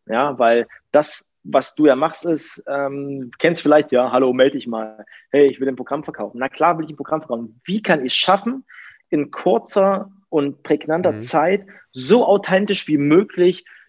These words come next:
Speaker 1: eine Neukundenansprache zu machen auf einem, auf einem Bereich, wo ich noch gar nicht so stark bin? Das gebe ich zu.
Speaker 2: Cool.
Speaker 1: Ja?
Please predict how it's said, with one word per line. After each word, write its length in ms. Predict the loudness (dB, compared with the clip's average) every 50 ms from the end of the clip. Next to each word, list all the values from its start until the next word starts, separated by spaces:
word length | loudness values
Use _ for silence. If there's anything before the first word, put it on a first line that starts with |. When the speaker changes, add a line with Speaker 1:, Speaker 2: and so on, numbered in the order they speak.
| _ -6
Speaker 1:
eine 280 | -2 2 2 2 2 2
Neukundenansprache 1040 | 2 4 4 4 4 4 2 -2 -2 -2 -2 -6 -6 -8 -10 -8 -6 -6 -6 -6 -6
zu 100 | -6 -4
machen 320 | -4 -4 -4 -6 -10 -8 -4
auf 200 | -4 -4 -4 -4
einem, 340 | -6 -4 -2 -2 -2 -4 -6
auf 160 | -6 -8 -6 -4
einem 160 | -4 -2 0
Bereich, 400 | 2 2 4 4 2 2 0 2
wo 160 | 2 2 2
ich 240 | 2 0 -4 -6 -6
noch 140 | -6 -4 -2
gar 180 | 0 -2 -2 -2
nicht 120 | -4 -8
so 100 | -8 -8
stark 320 | -4 -2 -2 -2 -2 -4
bin? 160 | -8 -12 -12 _ _ -6
Das 160 | -6 -2 0
gebe 160 | 0 0 0
ich 140 | -2 -10 -8
zu. 240 | -6 -6 -6 -6 _ _ _ _ _ _ _ -10 -2
Speaker 2:
Cool. 80 | 0 2
Speaker 1:
Ja? 180 | 2 2 0